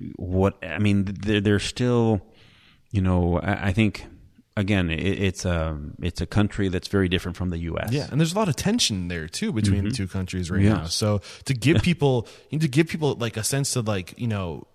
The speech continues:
Speaker 2: it's not all just negative stuff, like, with,
Speaker 1: Mm-hmm.
Speaker 2: like, what's going on in politics right now, but, like, we're a people, a proud people, and look, look at
Speaker 1: Mm-hmm.
Speaker 2: wh-, look at what we are. Look,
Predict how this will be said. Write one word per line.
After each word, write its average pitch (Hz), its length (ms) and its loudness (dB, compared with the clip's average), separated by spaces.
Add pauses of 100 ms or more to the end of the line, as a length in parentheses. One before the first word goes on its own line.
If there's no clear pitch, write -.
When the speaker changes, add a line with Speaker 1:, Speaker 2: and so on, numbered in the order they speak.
(380)
Speaker 2:
it's - 260 -4
not 143 260 2
all 117 180 4
just 110 220 -4
negative 110 460 0
stuff, - 300 -4
like, 104 140 0
with, 87 140 2
Speaker 1:
Mm-hmm. 90 80 -2
Speaker 2:
like, 95 120 0
what's 104 220 -6
going 113 160 2
on 104 140 0
in 98 80 -2
politics 104 520 -4
right 98 100 -4
now, 92 100 -4
but, 90 140 -10 (140)
like, 104 120 -4 (500)
we're 127 140 2
a 110 40 0
people, 107 460 -4
a 98 80 -6
proud 117 320 0
people, 101 240 -2
and 95 100 -4
look, 104 100 -4
look 92 240 0
at 90 60 -4
Speaker 1:
Mm-hmm. 98 120 -6
Speaker 2:
wh-, - 100 -10
look 151 160 -2
at 107 100 -6
what 95 140 -2
we 82 140 -6
are. 76 140 -6
Look, 107 180 -6